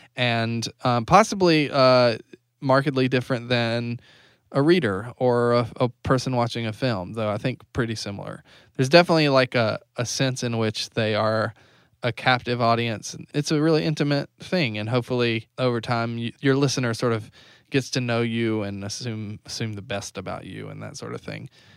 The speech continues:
Um, I know I've had that experience with podcasts myself, and so that's why I love making them and I love listening to them. Anyway, we talked about a lot of other things. I'll give you a heads up in the next, uh, not next, but in the March issue of Christianity Today,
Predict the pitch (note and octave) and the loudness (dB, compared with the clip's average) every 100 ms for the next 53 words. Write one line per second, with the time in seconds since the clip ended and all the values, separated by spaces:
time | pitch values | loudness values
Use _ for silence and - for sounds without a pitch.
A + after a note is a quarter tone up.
0 | - A#2+ A2 G#2+ B2 A#2 A2 A#2 A2 G#2+ | -12 -6 -4 -2 0 2 2 0 0 -2
1 | G2+ - A2 G2+ - G#2+ - G2 G#2+ G2+ | -4 -6 -6 -6 -8 -12 -8 -8 -6 -6
2 | G2 - - - A#2+ G#2 - G#2+ G2+ - | -6 -6 -6 -8 -10 -8 -6 -6 -6 -12
3 | G2+ G2 A2 A2 - - _ - A#2+ B2 | -14 -10 -10 -10 -12 -20 _ -4 -2 4
4 | A2+ A2+ G#2+ G#2 B2 C3+ B2+ B2+ C#3 E3+ | 4 4 2 2 4 6 6 4 2 2
5 | E3 F#3 F3+ A#2+ B2+ C3+ D#3+ E3 B2 A2+ | 2 2 2 2 2 4 2 0 -4 -4
6 | A2+ G#2 G2+ - _ G#3 F3+ A#2+ A2+ _ | -4 -4 -8 -14 _ 2 4 4 0 _
7 | _ C3+ C3 C3+ C#3 C3 C3 C3 B2+ B2+ | _ 0 4 4 6 6 8 8 8 4
8 | B2 A2 C3 B2+ A#2 - - A#2 B2+ B2+ | 4 2 0 0 -4 -8 -4 2 4 4
9 | C3 B2 A2+ A2+ A2+ A#2+ A#2 G#2+ A2 A2 | 4 6 4 2 2 4 4 4 0 -4
10 | A2 A2 - - - A2 G2 G2 F#2+ A#2+ | -2 -2 -2 -6 -4 -2 -2 -2 -4 -2
11 | C#3+ A#2+ A#2+ B2+ - A2 G#2+ G#2 A2 A2 | -2 -2 -4 -4 -4 -4 -4 -6 -2 2
12 | B2 F3 - - E3+ F#3 F3+ E3+ - F3+ | 2 2 -2 -2 0 -2 -2 -8 -4 -2
13 | - F3+ F3 E3 F3 F#3+ | -2 -4 -2 0 0 0